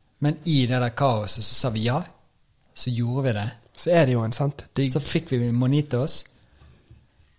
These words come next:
Speaker 1: og så var det fremføring av låten. Jeg tror det var klokken syv om morgenen eller noe sånt, på en sånn her greie, og da satt det, vet du faen jeg, ti femten kiser i dress. Og så la du ut låten.
Speaker 2: Det er det momentet der.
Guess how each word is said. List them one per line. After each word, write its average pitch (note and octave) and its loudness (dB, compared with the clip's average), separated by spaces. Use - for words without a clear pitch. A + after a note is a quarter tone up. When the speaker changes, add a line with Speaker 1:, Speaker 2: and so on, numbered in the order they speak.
Speaker 1:
og C3+ -2
så - -2
var C#3+ 2
det B2 -4
fremføring A#2+ -2
av A2 -2
låten. C3 -2
Jeg C3+ -8
tror - -8
det A2+ -2
var A2+ -4
klokken A#2 -4
syv G#2 0
om G2 -2
morgenen G#2+ -4
eller F#2+ -8
noe F#2 -10
sånt, G2+ -10
på B2 0
en G2+ -4
sånn G#2+ -2
her G#2+ -6
greie, A2+ -4
og B2 -4
da C#3+ 0
satt - 0
det, G#2+ 0
vet - -12
du - -16
faen F2+ -12
jeg, G2 -10
ti A#2 -6
femten A2+ -6
kiser A2 -2
i G#2 -8
dress. - -2
Og A#2+ -2
så A#2+ -2
la A2 0
du G#2 -4
ut - -10
låten. G#2 -4
Speaker 2:
Det - -8
er C3+ 2
det C3 0
momentet B2+ 0
der. B2 -4